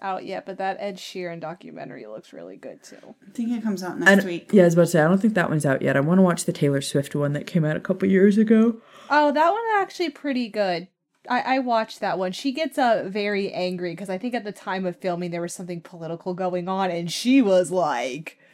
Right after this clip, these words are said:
Speaker 2: It was stuff
Speaker 1: she
Speaker 2: about
Speaker 1: was
Speaker 2: gay
Speaker 1: big
Speaker 2: rights.
Speaker 1: mad.
Speaker 2: I remember
Speaker 1: Yeah,
Speaker 2: when it came
Speaker 1: she
Speaker 2: out.
Speaker 1: big mad.
Speaker 3: Yeah.
Speaker 1: And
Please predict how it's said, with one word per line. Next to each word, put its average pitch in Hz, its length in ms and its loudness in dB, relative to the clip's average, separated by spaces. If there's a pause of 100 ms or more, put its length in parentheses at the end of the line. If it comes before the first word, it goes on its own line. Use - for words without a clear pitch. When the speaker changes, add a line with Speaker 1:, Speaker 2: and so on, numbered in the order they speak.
Speaker 2:
It 240 120 0
was 233 180 0
stuff 262 120 4
Speaker 1:
she 294 140 10
Speaker 2:
about 185 160 6
Speaker 1:
was 170 100 0
Speaker 2:
gay 190 120 -2
Speaker 1:
big 165 60 -4
Speaker 2:
rights. 190 340 6
Speaker 1:
mad. 175 260 2
Speaker 2:
I 214 60 4
remember 214 360 0
Speaker 1:
Yeah, 208 120 6
Speaker 2:
when 170 100 2
it 170 60 -6
came 202 160 2
Speaker 1:
she - 80 8
Speaker 2:
out. 160 300 6 (380)
Speaker 1:
big 180 280 0
mad. 156 520 -8 (120)
Speaker 3:
Yeah. 202 180 -8
Speaker 1:
And 254 160 0